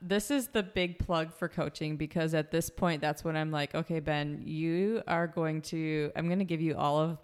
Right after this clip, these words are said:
the reins <laughs> on my training," because when I start to feel really good and really fit, then I start to feel that I'm invincible and I wanna do more and more and more. And then, then, so-, and then something like this happens. And so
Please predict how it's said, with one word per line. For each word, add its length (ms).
the 180
reins 520
<laughs> 100
on 220
my 140
training," 440
because 420
when 160
I 120
start 260
to 80
feel 240
really 240
good 260
and 140
really 200
fit, 360
then 140
I 80
start 280
to 120
feel 400
that 220
I'm 200
invincible 600
and 140
I 80
wanna 260
do 460
more 300
and 200
more 200
and 120
more. 300
And 180
then, 160
then, 180
so-, 240
and 160
then 140
something 320
like 180
this 140
happens. 460
And 180
so 320